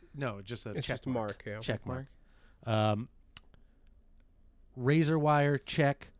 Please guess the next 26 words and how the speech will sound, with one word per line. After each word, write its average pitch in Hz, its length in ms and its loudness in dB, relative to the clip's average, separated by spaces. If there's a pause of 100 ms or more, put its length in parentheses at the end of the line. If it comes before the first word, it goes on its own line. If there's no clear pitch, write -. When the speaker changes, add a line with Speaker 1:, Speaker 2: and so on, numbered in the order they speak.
(100)
Speaker 1:
Sheets - 400 -4
of 131 120 -6
glass, 135 580 0 (220)
check. - 460 2 (260)
Flaming 147 640 4
chairs, 123 580 4 (480)
question 135 420 2
mark. 104 460 0 (880)
And 120 160 0
then 123 180 2
in 123 120 -2
parentheses 120 580 0
it 104 120 -4
says, 107 400 -2 (400)
"Wood 156 320 2
chairs? 233 540 -2 (1000)
X. - 580 -2
Steel 151 420 0
chairs, 117 580 0
check. - 460 2 (180)
Speaker 2:
There 104 100 -10
you 107 40 0
Speaker 1:
Can 139 120 4
Speaker 2:
go. - 60 0
Speaker 1:
steel 135 280 2
burn? 113 480 2